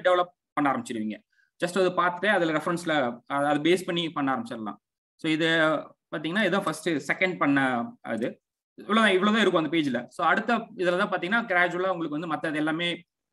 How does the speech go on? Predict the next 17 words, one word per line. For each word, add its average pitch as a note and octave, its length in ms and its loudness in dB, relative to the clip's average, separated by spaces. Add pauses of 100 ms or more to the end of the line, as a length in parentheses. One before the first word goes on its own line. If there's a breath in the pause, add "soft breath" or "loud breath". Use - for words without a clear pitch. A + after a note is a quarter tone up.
(380)
ஆ, C3 720 2
ஒரு C#3+ 380 -2
proper F3 540 2
வெப்சைட்க்கு E3 380 -2
எப்படி D#3+ 300 0
போகுமோ, D3+ 240 2
அது E3+ 260 0
அந்த D#3 240 -4
step F#3 120 0
by F#3+ 60 2
step F#3+ 300 0
process C#3 180 -2
இருக்கும். B2 260 -8
So, D#3 160 -6
இது E3 120 0
வந்து F3+ 240 -2
third G3+ 240 2